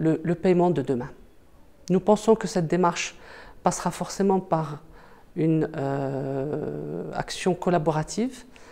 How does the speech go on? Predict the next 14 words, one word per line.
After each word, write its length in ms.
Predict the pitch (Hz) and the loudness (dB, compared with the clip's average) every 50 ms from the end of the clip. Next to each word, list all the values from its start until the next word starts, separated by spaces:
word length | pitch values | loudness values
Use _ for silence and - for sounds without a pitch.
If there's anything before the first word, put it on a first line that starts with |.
| - - - - - - - - - - | -20 -18 -18 -18 -20 -20 -20 -20 -14 0
avec 300 | - 170 156 190 196 - | 2 4 4 4 4 4
nos 80 | 208 196 | 2 0
clients, 360 | - - - 165 175 185 226 | 2 0 2 4 4 4 4
partenaires, 760 | - - - 180 - - - 156 143 143 147 208 214 - - - | 4 4 2 2 2 0 -4 -2 -2 -2 -2 -2 -4 -6 -6 -6
écoles, 440 | 170 - - - 170 160 180 190 - | -8 -6 -2 0 2 2 2 0 -2
universités 800 | - 170 180 170 - 165 160 - - - - - 156 180 220 - - - | 0 0 2 2 2 -2 -4 -4 -8 -14 -8 -4 -2 -2 -2 -2 -2 -4
et 100 | 170 165 | -4 -4
talents 340 | - - 185 175 170 165 160 | 0 2 2 2 4 2 2
indépendants. 540 | 156 135 135 - - - - 147 - - - - - - - - - - - - - - - - - - - - - - - - - - - - - - - - | 0 -2 -4 -6 -8 -10 -12 -12 -14 -16 -18 -20 -20 -20 -20 -20 -20 -20 -20 -20 -20 -20 -20 -20 -20 -20 -20 -20 -8 -6 -6 -6 -6 -10 -16 -18 -18 -18 -18 -18
Ce 160 | - - - 247 | -16 -2 0 0
programme 540 | 247 - - 240 185 202 233 269 302 320 - - - - - - - - - - - - - | 2 4 4 4 6 6 6 6 6 2 0 -4 -12 -18 -20 -20 -20 -20 -20 -20 -20 -4 -2
a 80 | 180 185 | -2 0
pour 260 | - - 185 - - | 0 0 -2 -2 0
thème 300 | - 196 196 214 254 | 4 4 4 4 4